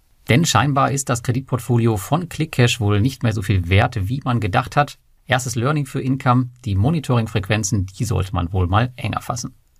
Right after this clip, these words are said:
Aktuell ist die Lösung eine Abtragung der Schulden bis August zweitausenddreiundzwanzig. Da es hier jedoch um keine allzu große Summe geht, hätte ich hier an Incomes Stelle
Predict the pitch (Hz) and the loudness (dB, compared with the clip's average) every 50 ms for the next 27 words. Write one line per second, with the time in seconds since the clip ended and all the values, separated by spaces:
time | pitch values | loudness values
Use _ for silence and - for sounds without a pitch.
0 | _ _ - 131 131 - 131 131 165 180 170 - - 113 101 95 95 101 123 135 | _ _ -4 -4 -4 0 0 -2 -2 -2 -4 -4 -4 -2 0 2 2 2 2 2
1 | 123 120 120 110 101 95 92 - - - - - 120 110 107 110 104 101 98 95 | 4 2 2 2 2 0 0 0 -2 -4 -4 0 0 0 0 0 -4 -4 -4 -4
2 | - - 117 117 110 110 104 95 95 139 - - - 110 98 92 - 104 - - | -2 -2 -2 0 0 0 0 0 0 -2 -2 -2 -4 -4 -4 -2 -4 -6 -6 -6
3 | - - - - - 98 95 - 107 - - - - - 92 87 107 127 123 - | -4 -4 -4 -2 -4 -6 -4 -4 -6 -6 -8 -8 -6 -2 0 2 2 2 2 0
4 | 113 107 - - - - - _ _ _ _ _ - - 113 107 101 - 143 139 | -4 -4 -4 -8 -8 -10 -18 _ _ _ _ _ -8 -2 -2 0 2 2 4 4
5 | 123 120 117 - - 110 104 98 - 101 95 92 - 139 - - 127 104 104 107 | 6 4 4 2 2 -2 -2 2 4 4 4 4 4 2 0 -2 -4 -2 -2 -2
6 | 101 95 101 135 147 - 123 113 110 113 - - 104 95 107 110 101 98 - 117 | 0 2 4 4 4 4 2 2 0 0 2 0 0 0 0 -4 -6 -4 -2 -2
7 | 110 104 104 98 110 113 117 - 104 101 98 - - 107 101 101 101 98 | 0 0 0 0 -2 -2 -2 0 0 0 0 -2 -2 0 2 2 2 0